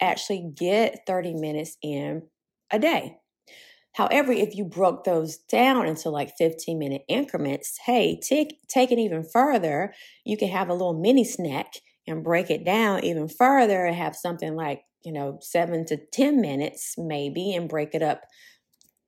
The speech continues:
you know, more throughout the day if you have that extra time. But just thinking about it, the thirty minutes can seem like a drag, right?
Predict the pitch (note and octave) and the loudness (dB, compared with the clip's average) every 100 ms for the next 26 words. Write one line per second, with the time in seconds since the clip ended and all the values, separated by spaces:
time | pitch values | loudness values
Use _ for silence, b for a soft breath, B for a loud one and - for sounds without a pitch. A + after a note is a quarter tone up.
0 | - F#3+ D#3+ D#3+ F3 E3+ D#3 D#3+ G3+ - | -10 -4 -4 -2 2 4 4 2 -2 -10
1 | _ - F#3 D#3 - D#3 C#3+ C#3 - A3 | _ -6 -2 0 -2 -4 -2 -2 0 0
2 | A3+ F3+ D3+ D3 C#3 - - C#3+ - - | -2 -4 -2 -2 -2 -2 -2 -4 -4 -8
3 | C#3+ C3+ G3 A#3+ _ _ _ _ _ - | -6 -4 -6 -8 _ _ _ _ _ -8
4 | - A#3 E4 - G#3+ A#3+ F#3+ D#3 C#3 D3 | -2 0 0 0 0 0 -2 -2 -4 -4
5 | D3 - b b b b - G3 G#3 G3 | -6 -10 b b b b -4 2 4 4
6 | G3 G3+ G3 - - D4+ D#4 C#4 - F#3+ | 2 0 0 -4 -4 2 4 2 0 -2
7 | F3 E3+ D#3 C3+ C3 - - _ D#3+ D#3 | 0 -2 -2 -2 -4 -6 -20 _ -6 -2
8 | C#3+ A#2 - _ _ _ _ F#3 C#3+ - | -2 -4 -8 _ _ _ _ -8 -4 -4
9 | - | -4